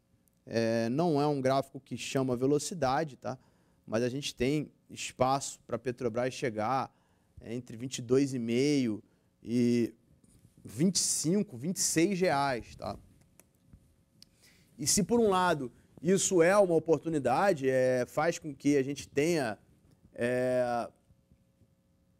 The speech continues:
expectativa de ganhar dinheiro com Petro sempre que ela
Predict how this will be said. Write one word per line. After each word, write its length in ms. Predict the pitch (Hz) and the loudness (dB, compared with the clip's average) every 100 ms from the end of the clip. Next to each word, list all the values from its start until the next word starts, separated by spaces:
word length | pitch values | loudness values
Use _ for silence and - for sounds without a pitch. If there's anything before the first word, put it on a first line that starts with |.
| _ _ _ _ - | _ _ _ _ -8
expectativa 880 | - - 226 - 220 - 220 269 202 | 2 8 6 6 -2 0 0 4 4
de 100 | 170 | 2
ganhar 200 | 160 160 | 2 4
dinheiro 260 | 147 160 | 6 6
com 160 | 165 147 | 4 0
Petro 520 | - 139 185 - 127 | 6 8 8 4 -4
sempre 400 | - - 185 202 | -6 0 0 0
que 100 | - | 2
ela 260 | 165 143 | 4 4